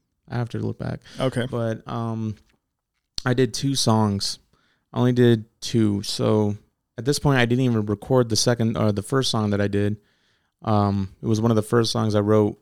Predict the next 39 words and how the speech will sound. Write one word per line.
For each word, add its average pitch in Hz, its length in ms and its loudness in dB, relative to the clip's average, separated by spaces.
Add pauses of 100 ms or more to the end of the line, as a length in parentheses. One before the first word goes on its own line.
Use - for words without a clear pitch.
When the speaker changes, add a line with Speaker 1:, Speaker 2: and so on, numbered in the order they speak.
(380)
Speaker 1:
um, 107 360 -4
out 113 120 0
of 107 100 -2
inspiration. 110 480 -2
Like, 104 140 -4
"Oh 110 40 0
my 107 120 0
God, 104 180 -4
I'm 101 80 -6
gonna 98 120 -2
be 107 120 -4
on 107 120 -2
a 98 40 -6
show. 113 300 0
I 107 80 0
got, 110 140 -4
I 113 80 -4
gotta 113 220 -2
come 120 180 0
up - 100 -4
with 107 80 -4
something 117 220 -2
else." 113 360 0 (480)
So 104 560 4 (300)
Speaker 2:
How 156 140 6
many 302 200 6
th-, 240 200 0
songs 277 300 4
did 254 120 2
you 262 100 4
have 269 140 4
in 262 100 4
the 254 60 4
tank 285 320 0
then 214 180 4
before 240 400 4
that 233 240 0
fucking 233 300 -2
performance? - 680 0